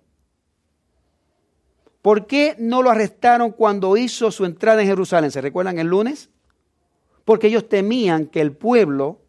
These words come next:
nuevamente se volviera en contra de ellos. Recuerden que el pueblo se había vuelto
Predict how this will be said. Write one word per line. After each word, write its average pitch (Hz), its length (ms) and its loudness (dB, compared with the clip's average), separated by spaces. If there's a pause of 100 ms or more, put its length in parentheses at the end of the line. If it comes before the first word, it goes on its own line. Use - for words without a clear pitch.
(500)
nuevamente 160 460 -2
se 160 100 -4
volviera 151 300 0
en 156 80 -6
contra 156 480 -4
de 170 180 2
ellos. 202 360 -8 (1400)
Recuerden 147 340 -4
que 147 60 -2
el 123 60 -2
pueblo 147 260 -4
se 143 100 -8
había 143 220 -2
vuelto 135 880 -6